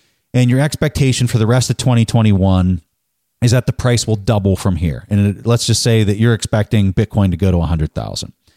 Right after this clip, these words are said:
Um, or your, your second option is you could take that one Bitcoin and put it on a platform, the borrowing lending platform, and let's say you could get a six percent return on top of that hundred percent that you're expecting to get from here.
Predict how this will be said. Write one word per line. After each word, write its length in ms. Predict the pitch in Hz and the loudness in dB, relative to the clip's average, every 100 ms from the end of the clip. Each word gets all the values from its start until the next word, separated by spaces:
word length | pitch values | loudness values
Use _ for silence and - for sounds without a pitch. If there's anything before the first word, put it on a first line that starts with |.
| _ _ _ _ _ _ _ _ - | _ _ _ _ _ _ _ _ -2
Um, 380 | 131 127 120 - | 2 2 0 -2
or 260 | 165 190 226 | 0 2 2
your, 240 | 196 165 151 | 2 0 0
your 180 | 143 | 0
second 360 | 135 196 208 170 | 0 -2 -2 0
option 380 | 127 123 - 127 | 0 0 0 2
is 280 | 131 117 120 | 2 0 0
you 220 | 123 120 | 2 2
could 220 | - 110 | 0 -2
take 320 | - 127 - | 0 0 -2
that 200 | 127 113 | -2 0
one 220 | 113 107 | 2 2
Bitcoin 420 | 110 107 117 107 104 | 0 0 2 2 2
and 140 | 107 | -2
put 160 | 151 143 | 0 0
it 60 | |
on 100 | 135 | 0
a 60 | 123 | -2
platform, 800 | - 110 101 - 101 98 95 98 | 0 -2 -2 0 0 2 0 0
the 180 | 104 92 | -2 -2
borrowing 500 | - 117 117 110 101 | 0 0 2 2 2
lending 280 | 98 92 | 2 0
platform, 480 | - 95 85 101 92 | 0 -4 -2 0 0
and 160 | 98 117 | 2 2
let's 160 | 131 | 0
say 140 | - 120 | 0 2
you 120 | 107 | 2
could 140 | 110 | 0
get 100 | 101 | 0
a 60 | 98 | 0
six 220 | - 101 | 0 -6
percent 380 | - 92 - 87 | -4 -4 -2 -2
return 560 | 87 - 101 92 82 80 - _ _ | -2 -2 0 0 0 -4 -10 _ _
on 160 | 135 131 | 0 0
top 320 | - 127 123 | 0 0 0
of 60 | 120 | 0
that 240 | 110 101 | 0 -2
hundred 300 | 101 101 98 | -2 0 0
percent 360 | 98 - 92 - | -2 -2 -2 -2
that 80 | 76 | -2
you're 140 | 92 | -2
expecting 480 | - - 85 92 80 | -2 -6 -4 -2 -2
to 100 | 76 | -2
get 160 | 78 | -4
from 180 | - 69 | -6 -6
here. 200 | 65 - | -6 -12